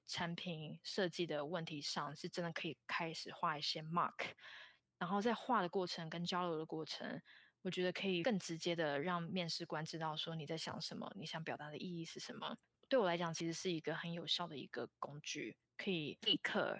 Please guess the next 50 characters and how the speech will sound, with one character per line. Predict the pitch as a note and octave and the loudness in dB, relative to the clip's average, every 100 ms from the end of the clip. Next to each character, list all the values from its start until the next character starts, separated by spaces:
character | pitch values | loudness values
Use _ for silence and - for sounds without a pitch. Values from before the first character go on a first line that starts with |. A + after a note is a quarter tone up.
| - | 0
让 | F3+ D3+ B3 F#3 | 2 2 0 0
别 | D#3+ | 2
人 | D3+ D3+ | 2 2
知 | E3 | 0
道 | D#3+ | 0
说 | D3 - C3+ B2+ G#3 | 0 -2 -2 -2 -2
我 | D3+ | -2
想 | D#3 - | -2 -4
要 | D#3+ D#3 | -2 0
的 | C#3+ | -2
流 | D#3 C3+ | 2 2
程， | C3+ - C#3+ - - | 2 0 0 -4 -2
跟 | E3 D#3+ D#3+ _ | -2 -2 -6 _
我 | |
想 | E3 D#3 | -2 0
要 | D3+ | 0
的 | C#3+ | 0
产 | - D#3+ | 0 -2
品 | D#3 | -4
的 | D3 - - | -6 -8 -10
过 | - G3 | 2 4
程， | - - C3 D3+ | 4 0 -2 -2
跟 | F3+ | 0
甚 | F3 F3+ | 2 2
至 | F3 | 2
我 | D#3+ | 0
想 | D#3+ D#3 | -2 -2
出 | D#3+ F#3 | -2 2
来 | E3 | 2
的 | D3+ | 2
产 | D3+ D#3+ | -2 -2
品 | D#3+ | -2
metrics | F3 E3+ F3 - - | 0 2 0 -2 -2
是 | - - F3+ | -2 -2 0
哪 | - | 0
些。 | - - - - - - - _ | 0 0 -2 -4 -10 -18 -20 _
所 | - | 0
以 | G#3+ | 4
那 | A#3 | 6
会 | A#3+ | 6
变 | B3 C4+ | 6 6
成 | G#3+ F3 | 6 4
一 | F3 | 4
个 | E3+ E3+ E3+ - | 2 0 -2 -6
我 | - | -4
觉 | F3 | 0
得 | F3+ | 2
必 | G#3+ G3 | 4 4
须 | - - F3 | 2 0 2
要 | F3+ E3 D#3 | 4 4 2